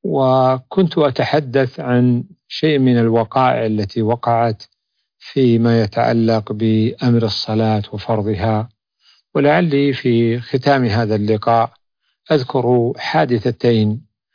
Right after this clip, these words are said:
وقعتا في ذلك الزمان، إحداهما وقعت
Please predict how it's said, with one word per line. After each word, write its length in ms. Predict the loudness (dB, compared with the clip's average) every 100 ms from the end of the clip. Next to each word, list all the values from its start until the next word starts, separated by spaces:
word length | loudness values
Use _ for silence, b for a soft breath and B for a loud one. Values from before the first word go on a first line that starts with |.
| _ _ _
وقعتا 1040 | -2 0 0 0 -2 0 0 2 0 -2 -6 _ _ _
في 160 | -2
ذلك 420 | 2 2 0 -2 -4
الزمان، 520 | -2 0 2 2 0
إحداهما 600 | -4 -2 0 0 0 2
وقعت 680 | 0 0 0 0 0 -4